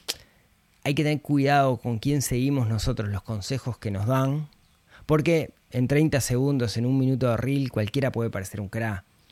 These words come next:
Pero, pero la realidad es que necesitas experiencia, necesitas casuística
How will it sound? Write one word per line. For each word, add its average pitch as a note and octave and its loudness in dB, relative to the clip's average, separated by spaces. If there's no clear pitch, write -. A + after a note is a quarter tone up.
Pero, G2+ -2
pero G2+ -4
la G2+ -2
realidad A2 -2
es A#2 -4
que G2 -4
necesitas G2+ -6
experiencia, A2 -6
necesitas G2+ -6
casuística G2 -6